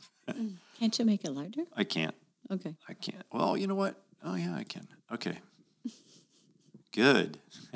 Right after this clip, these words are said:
Speaker 2: <laughs> Much better. May twelfth, or no, May twenty-fourth, nineteen fifty-five. Prayer for Peace.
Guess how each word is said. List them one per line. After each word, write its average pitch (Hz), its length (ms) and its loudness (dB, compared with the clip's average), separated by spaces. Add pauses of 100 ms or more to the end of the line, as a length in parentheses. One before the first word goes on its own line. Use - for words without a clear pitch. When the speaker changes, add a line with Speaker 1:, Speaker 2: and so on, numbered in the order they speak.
(100)
Speaker 2:
<laughs> 101 320 2
Much 104 240 -2
better. 104 240 6 (500)
May 110 220 6
twelfth, 104 480 4 (520)
or 104 120 4
no, 98 180 6
May 82 140 -2
twenty-fourth, 104 580 2
nineteen 90 320 -2
fifty-five. 85 640 -2
Prayer 113 380 8
for 98 200 -2
Peace. - 680 2